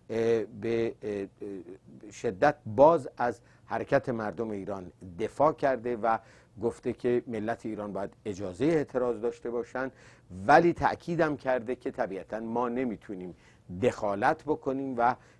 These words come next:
حمایت اخلاقی ما بیش از هر چیز هست و سایر امکاناتی که به هر حال دولت‌ها دارن.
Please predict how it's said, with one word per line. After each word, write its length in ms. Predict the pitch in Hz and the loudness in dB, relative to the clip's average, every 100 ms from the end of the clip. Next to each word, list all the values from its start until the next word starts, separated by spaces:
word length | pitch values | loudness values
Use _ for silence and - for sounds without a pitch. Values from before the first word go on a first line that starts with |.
| _ | _
حمایت 580 | 117 113 107 117 120 - | -6 -2 -2 -2 -2 -2
اخلاقی 580 | 101 - 95 95 107 147 | -4 -6 -8 -6 -4 -4
ما 160 | 139 123 | -2 -4
بیش 240 | 120 - | -6 -8
از 160 | 120 123 | -8 -6
هر 100 | 120 | -8
چیز 280 | - 131 110 | -8 -14 -10
هست 240 | 139 - 127 | -10 -10 -2
و 180 | 131 139 - _ | -2 -2 -8 _
سایر 580 | - 113 101 107 113 117 - | -6 -2 0 2 2 0 -4
امکاناتی 600 | 107 101 95 90 98 98 | -12 -10 -10 -8 -12 -14
که 120 | 87 | -12
به 100 | 95 | -8
هر 100 | 85 | -8
حال 180 | 73 90 | -10 -14
دولت‌ها 500 | 82 92 80 - 87 | -10 -10 -10 -12 -16
دارن. 220 | 65 60 | -16 -20